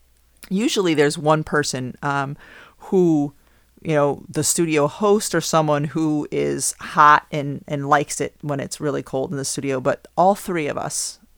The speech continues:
Kelsey, who was hosting, Coach Landers, and I, all freezing. We had blankets on our legs. When we weren't on the air, we had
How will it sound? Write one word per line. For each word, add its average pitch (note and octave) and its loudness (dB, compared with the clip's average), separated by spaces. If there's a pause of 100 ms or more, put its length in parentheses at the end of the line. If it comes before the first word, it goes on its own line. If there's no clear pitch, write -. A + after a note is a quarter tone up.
(120)
Kelsey, E3+ -2
who E3 -4
was D#3 -4
hosting, C3+ -6
Coach - -6
Landers, C#3+ -6
and C#3 -6
I, C3+ -6
all F#3+ -2
freezing. C3+ -6
We D3+ -4
had D3+ -4
blankets D#3 -4
on E3 -2
our D3+ -2
legs. C#3+ -4 (240)
When D3 -6
we C#3+ -6
weren't D#3 -4
on D#3+ -2
the D3+ -8
air, C#3 -4
we C#3+ -4
had C3+ -6